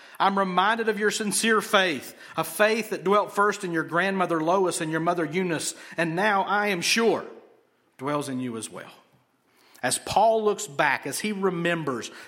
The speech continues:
thinks about and prays and thanks God for Timothy, he is also reminded of Timothy's sincere faith.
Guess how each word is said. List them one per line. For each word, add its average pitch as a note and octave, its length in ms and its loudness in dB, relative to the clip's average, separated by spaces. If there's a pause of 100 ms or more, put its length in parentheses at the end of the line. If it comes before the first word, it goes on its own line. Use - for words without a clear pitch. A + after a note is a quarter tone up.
thinks A3 340 0
about F#3 320 2
and D#3+ 160 -6
prays F#3 460 2
and C#3+ 200 -6
thanks G3 300 2
God F3 340 2
for F3+ 80 -4
Timothy, D3 560 -4 (220)
he E3 120 0
is C#3+ 140 2
also G#3+ 380 4
reminded E3 500 0
of C#3 140 -14
Timothy's D#3 520 -4
sincere C3 600 -2
faith. - 560 -12